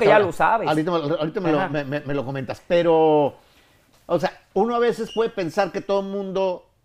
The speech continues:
Speaker 2: eh, como dice Larry Hernández, que todo el mundo no
Speaker 1: Ahí
Speaker 2: te
Speaker 1: quiero
Speaker 2: quiere,
Speaker 1: ir.
Speaker 2: porque uno lo que ve son los videos de la gente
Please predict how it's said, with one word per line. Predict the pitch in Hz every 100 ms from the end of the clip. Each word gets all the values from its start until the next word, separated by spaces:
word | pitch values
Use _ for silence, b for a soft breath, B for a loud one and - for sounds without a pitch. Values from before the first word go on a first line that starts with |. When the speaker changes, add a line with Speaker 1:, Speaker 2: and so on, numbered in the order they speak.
| _ _ _ _ _ _ _ _ -
Speaker 2:
eh, | 139 131 120 113 110 98 107 -
como | 127
dice | 135 156
Larry | 147 147
Hernández, | 131 131 151
que | -
todo | - 185
el |
mundo | 190 180
no | 160
Speaker 1:
Ahí | 175
Speaker 2:
te | 175
Speaker 1:
quiero | 156
Speaker 2:
quiere, | 180 175
Speaker 1:
ir. | 123 - _ b b
Speaker 2:
porque | 202 202 147
uno | 190 208
lo | 202
que | 196
ve | 190
son | 175 208
los | 208
videos | 175 170 185 180
de |
la | 185 160
gente | 185 170 185 180